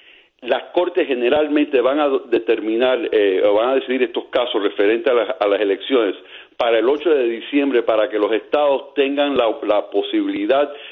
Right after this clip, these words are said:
de certificar el resultado, eh, electoral en, de su estado. Eh, que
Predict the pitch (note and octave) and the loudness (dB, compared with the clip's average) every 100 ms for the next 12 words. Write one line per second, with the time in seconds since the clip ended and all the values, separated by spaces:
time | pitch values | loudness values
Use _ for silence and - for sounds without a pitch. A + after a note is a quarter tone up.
0 | - A2+ A#2+ - G#2+ - G#2+ - G2+ - | -14 -4 -2 0 -2 -4 -14 -12 -8 -2
1 | B2 C3 C3 - - _ A#2+ G#2 A2 - | 0 0 -4 -20 -20 _ -4 -2 -4 -6
2 | A2 - A#2+ B2+ C3 A2+ G#2+ G2+ F#2 A2 | -10 -2 0 2 0 0 2 2 2 0
3 | G#2+ G2+ - G2+ A#2 B2 A2+ G2 F#2+ G2 | 0 -2 0 0 2 0 -4 -8 -4 -4
4 | - G#2 - F#2 - - - - _ A2+ | -2 -4 -2 -2 -4 -14 -20 -20 _ 0
5 | G#2+ G2+ G2 - C#3 D3 | 2 2 0 -2 -4 -4